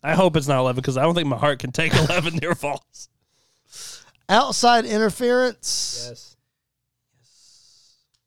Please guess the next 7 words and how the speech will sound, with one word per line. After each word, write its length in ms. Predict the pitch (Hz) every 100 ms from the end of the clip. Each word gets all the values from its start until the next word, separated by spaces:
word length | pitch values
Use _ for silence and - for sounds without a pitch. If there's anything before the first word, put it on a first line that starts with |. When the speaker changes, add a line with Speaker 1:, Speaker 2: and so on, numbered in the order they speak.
| _ _
Speaker 2:
Jey 240 | 127 156 175
Uso 720 | 226 214 233 - 208 214 202
attacks 840 | 151 - - 196 196 - - - - _ _
Roman 760 | 156 147 147 170 202 202 185 170
Reigns 960 | 160 160 202 220 180 135 123 127 131 - _ _ _ -
at 280 | 175 - - - -
any 580 | 226 294 349 370 359